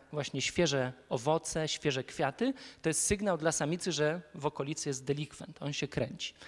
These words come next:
Jak ona się zaciekawi, to za chwilę państwo zobaczycie i przyleci, to on zaczyna wydawać wszystkie możliwe głosy, jakie tylko słyszał.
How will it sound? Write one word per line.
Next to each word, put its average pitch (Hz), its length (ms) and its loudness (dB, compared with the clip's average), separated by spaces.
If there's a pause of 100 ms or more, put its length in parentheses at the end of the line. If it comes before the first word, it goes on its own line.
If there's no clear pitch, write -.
(380)
Jak 139 140 -2
ona 226 160 0
się 196 160 0
zaciekawi, 160 720 0 (1000)
to 147 100 -6
za 120 80 2
chwilę 143 180 0
państwo - 300 -2
zobaczycie 135 500 -2
i 127 60 -6
przyleci, 147 580 0 (280)
to 170 100 8
on 196 60 8
zaczyna 185 360 4
wydawać 170 440 2
wszystkie - 440 4
możliwe 156 380 4
głosy, 147 300 2
jakie 135 240 0
tylko 127 280 -4
słyszał. 175 460 8